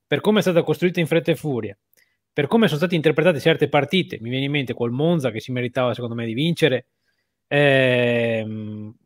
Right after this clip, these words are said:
con il Como la, la si è pareggiata perché, perché, mm,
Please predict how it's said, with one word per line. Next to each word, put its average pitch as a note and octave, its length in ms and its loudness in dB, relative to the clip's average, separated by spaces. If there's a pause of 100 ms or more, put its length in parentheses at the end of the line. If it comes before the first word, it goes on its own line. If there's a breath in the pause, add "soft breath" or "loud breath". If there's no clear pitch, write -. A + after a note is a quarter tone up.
(300)
con D3 200 0
il C#3 120 -4
Como D#3+ 880 4
la, C#3+ 160 -10
la C#3 120 -4
si - 160 -4
è D3+ 60 2
pareggiata D3 640 2
perché, C3 1200 2 (400 soft breath)
perché, B2 680 0
mm, A#2+ 160 -8